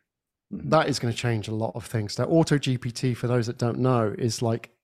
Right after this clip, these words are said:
Speaker 2: it's like a next level of G P T, Chat G P T. What it does is it takes the same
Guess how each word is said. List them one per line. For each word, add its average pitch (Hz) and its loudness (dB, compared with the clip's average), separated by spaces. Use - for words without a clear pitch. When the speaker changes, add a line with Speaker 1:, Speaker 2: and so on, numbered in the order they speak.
Speaker 2:
it's - -4
like 131 0
a 120 -2
next 120 0
level 123 0
of 110 -2
G 123 -4
P 117 -8
T, 139 -8
Chat - -6
G 110 -10
P 113 -10
T. 120 -10
What 156 6
it 160 4
does 139 4
is 110 -8
it - -4
takes 175 -2
the - -4
same 160 -2